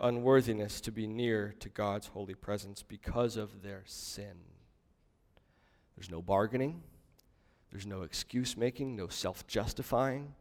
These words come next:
It's just eyes full of the power and brilliance of God and full awareness of the danger they're in, of how their sin has angered a righteous God who has full authority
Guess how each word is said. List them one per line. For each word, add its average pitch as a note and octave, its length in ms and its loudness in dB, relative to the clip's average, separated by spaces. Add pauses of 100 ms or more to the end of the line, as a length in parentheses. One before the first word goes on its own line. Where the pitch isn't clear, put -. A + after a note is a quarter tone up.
(580)
It's - 180 -6
just G2+ 300 0 (100)
eyes B2+ 480 6
full G2+ 760 4 (540)
of G#2 160 0
the G#2+ 80 -4
power A2+ 540 8
and G#2 200 0
brilliance G#2 460 0
of G#2 160 -4
God F2 400 -6 (560)
and G2+ 140 -4
full B2+ 420 12
awareness G#2+ 500 8
of G#2+ 140 0
the A2 80 4
danger A#2 520 4
they're F2+ 180 2
in, F2 320 -4
of E2+ 100 -6
how G#2+ 220 6
their B2 180 4
sin A#2 320 0
has G#2+ 220 -4
angered A2+ 440 0
a G2 60 -8
righteous G#2 480 -2
God F#2+ 420 -10 (260)
who G#2+ 120 -4
has G2+ 220 4
full C3 340 8
authority G2 600 4